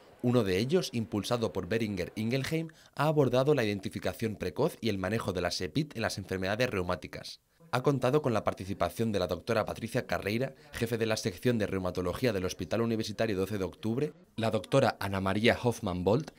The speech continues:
senior consultant de esclerodermia y otras enfermedades autoinmunes sistémicas asociadas a epid en el Hospital Universitario de Oslo,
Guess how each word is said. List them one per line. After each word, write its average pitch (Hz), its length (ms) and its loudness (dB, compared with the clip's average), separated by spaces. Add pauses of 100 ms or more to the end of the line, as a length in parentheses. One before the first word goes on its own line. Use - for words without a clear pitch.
senior 120 380 4
consultant 131 680 0
de 101 160 0
esclerodermia 98 720 2
y 101 80 -2
otras 127 220 -2
enfermedades 123 680 0
autoinmunes 98 580 -2
sistémicas 135 680 -2
asociadas 98 640 -2
a 90 40 -2
epid 90 420 -2
en 101 120 -2
el 92 100 -2
Hospital 95 420 -2
Universitario 95 680 -2
de 85 120 -2
Oslo, 139 360 -2